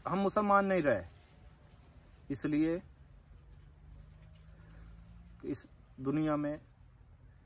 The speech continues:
फ़लस्तीन और इसराइल की जंग शुरू हो चुकी है,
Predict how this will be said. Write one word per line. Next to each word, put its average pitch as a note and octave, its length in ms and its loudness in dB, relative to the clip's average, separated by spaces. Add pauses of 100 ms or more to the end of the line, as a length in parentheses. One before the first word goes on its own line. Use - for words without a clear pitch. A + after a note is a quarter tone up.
(640)
फ़लस्तीन C#3 520 0
और C3 140 0
इसराइल B2+ 400 0
की C3 140 -6
जंग C3 240 0
शुरू C#3+ 260 -2
हो C3+ 120 0
चुकी G#2+ 300 -10
है, G2 140 -10